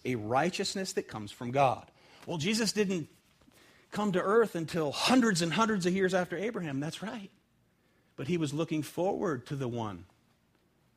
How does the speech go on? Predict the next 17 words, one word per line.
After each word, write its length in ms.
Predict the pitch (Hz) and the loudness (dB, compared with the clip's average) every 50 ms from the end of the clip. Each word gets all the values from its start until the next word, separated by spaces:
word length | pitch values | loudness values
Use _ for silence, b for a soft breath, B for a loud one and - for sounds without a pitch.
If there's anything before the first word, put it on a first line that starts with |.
| _ _ _ _ _ _ _ _ | _ _ _ _ _ _ _ _
who 100 | - 120 | -6 -4
would 120 | 117 113 | -2 0
uphold 380 | 110 104 104 - 120 110 107 107 | -2 -2 -4 -4 -6 -6 -4 -4
the 80 | 101 101 | -4 -4
law 200 | 104 101 101 98 | -2 -2 -2 -4
and 100 | 95 95 | -4 -4
lay 140 | 98 98 | -4 -4
down 200 | 95 98 95 92 | -4 -4 -6 -6
his 140 | 95 90 87 | -8 -8 -8
life. 280 | 95 92 95 92 92 - | -8 -8 -8 -8 -8 -6
He 80 | 127 | -4
looks 200 | 123 127 131 - | -4 -4 -4 -4
forward 320 | - - 143 139 143 143 139 | -4 -2 0 0 0 0 0
by 140 | 135 135 147 | 0 -2 -2
faith. 320 | - - 147 147 143 127 | -2 -2 0 0 0 -2
We 140 | 127 123 127 | -4 -4 -2
look 380 | 123 120 120 120 123 - - | -2 -2 -2 -4 -6 -10 -20